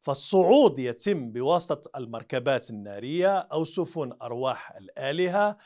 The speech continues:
أو البرج العالي كما هو الحال، كما قلنا في الحضارة البابلية التي كانت سباقة في فكرة جلب الشريعة من عند الآلهة.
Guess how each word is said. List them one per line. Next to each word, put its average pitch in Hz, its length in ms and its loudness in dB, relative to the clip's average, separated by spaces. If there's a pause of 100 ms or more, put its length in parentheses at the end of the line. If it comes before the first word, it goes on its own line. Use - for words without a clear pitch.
(240)
أو 214 160 8
البرج 117 460 -2
العالي 131 500 -2
كما 123 320 -8
هو 117 220 -10
الحال، 107 460 -12
كما 104 320 -12 (240)
قلنا 143 360 -4
في 113 280 -12 (320)
الحضارة 147 460 4
البابلية 147 920 2 (400)
التي 160 640 0
كانت 190 440 0
سباقة 156 920 4 (220)
في 147 120 -8
فكرة 156 460 -4
جلب 127 500 -4 (180)
الشريعة 131 760 -2
من 120 180 -8
عند 123 300 -6
الآلهة. 165 800 -4